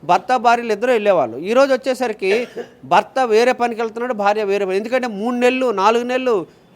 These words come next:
ఈరోజు బకాయిలు ఉన్నాయి. మన ఆంధ్ర రాష్ట్రంలోనే మన, నాకు తెలిసి నాలుగు వేల ఐదు వందల కోట్ల రూపాయలు ఇప్పుడు బకాయి ఉంది. మన విశాఖపట్నానికి సంబంధించి, అనకాపల్లి ఉమ్మడి రాష్ట్రానికి సంబంధించిన దాంట్లో కూడా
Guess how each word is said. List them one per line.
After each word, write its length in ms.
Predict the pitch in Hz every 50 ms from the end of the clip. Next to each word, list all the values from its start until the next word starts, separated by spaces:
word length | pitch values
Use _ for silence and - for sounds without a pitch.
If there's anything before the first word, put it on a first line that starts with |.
| _ _ -
ఈరోజు 300 | 175 190 214 226 208 208
బకాయిలు 420 | 185 156 180 196 196 254 247 220
ఉన్నాయి. 260 | 202 202 190 160 123 120
మన 220 | 135 160 190 226
ఆంధ్ర 380 | 247 226 220 233 262 254 269 262
రాష్ట్రంలోనే 800 | 254 247 247 247 240 247 247 233 233 233 226 220 233 254 254 233 202 160 113 92
మన, 180 | 127 143 170 196 214
నాకు 300 | 185 170 170 190 220 226
తెలిసి 300 | 214 226 233 220 226 254
నాలుగు 380 | 220 190 185 196 208 202 202
వేల 160 | 202 202 202 196
ఐదు 180 | 196 185 185
వందల 160 | 185 180 175
కోట్ల 320 | 170 170 - 240 269 254 240
రూపాయలు 300 | 247 240 - 254 247 240
ఇప్పుడు 120 | 214 190
బకాయి 280 | 180 196 202 - 240 226
ఉంది. 240 | 208 196 156 123 - - _ _ - _ _ _ -
మన 200 | 175 208 233 233
విశాఖపట్నానికి 760 | 214 208 - 269 269 269 233 262 254 - 247 247 240 233 233
సంబంధించి, 600 | 247 240 233 226 220 214 208 202 - - 226 233
అనకాపల్లి 560 | 220 208 208 214 247 240 233 226 233 226 214
ఉమ్మడి 280 | 202 208 220 233 226 226
రాష్ట్రానికి 400 | 220 220 214 - 226 214 214 214
సంబంధించిన 440 | 208 202 214 214 208 202 202 202
దాంట్లో 220 | 202 196 190 190 196
కూడా 240 | 185 220 - -